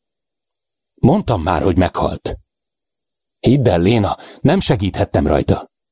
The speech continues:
Ő is megkapta a járványt. Némán feküdt, rázta a testét a láz. Hiába vittem neki vizet és sült húst. Még rám nézett. Megpróbálta fölemelni a kezét.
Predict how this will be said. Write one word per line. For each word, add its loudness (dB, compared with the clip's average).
Ő 2
is 0
megkapta 0
a 0
járványt. -2
Némán 2
feküdt, 0
rázta 0
a 0
testét 0
a 4
láz. 0
Hiába 2
vittem 0
neki 0
vizet 0
és 2
sült 2
húst. -2
Még 2
rám 0
nézett. -2
Megpróbálta 0
fölemelni 2
a 0
kezét. -2